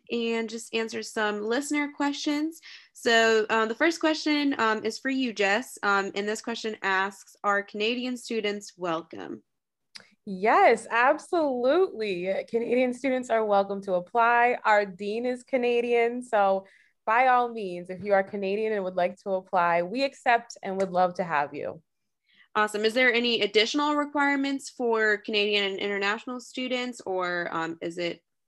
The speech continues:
Speaker 1: the same across the board?
Speaker 2: No, they're relatively the same. Um, and in addition to that too, in terms of financial aid, I know that's something that international students and Canadian students particularly might be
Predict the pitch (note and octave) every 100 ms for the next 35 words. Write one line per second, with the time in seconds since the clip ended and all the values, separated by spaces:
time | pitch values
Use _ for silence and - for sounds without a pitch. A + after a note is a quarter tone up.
0 | - E3+ F#3 F#3 E3+ E3 E3 D#3+ - E3
1 | - - - _ _ A#3 A#3+ A3 G#3+ A3+
2 | A3+ A3+ A#3 C4+ C4 B3+ A#3 - F3 D#3+
3 | E3+ - E3+ D#3+ D#3 F3 - - G#3+ F#3+
4 | F#3 F3+ F#3 F3 D#3+ - D#3+ E3+ E3 E3
5 | E3 E3 E3 D#3+ D3+ D3 D3+ D#3 D#3+ D3+
6 | D3 D3+ - D3+ D3+ D3+ D3 C#3+ - -
7 | _ _ _ - G3+ G3 F3 F3+ F3 E3+
8 | D#3+ D#3+ D#3 D#3 D#3+ D#3 D#3 D#3 D3+ D#3
9 | D#3 - D3+ D3+ D3+ D#3 D3+ D3+ D3+ D3
10 | C#3+ D3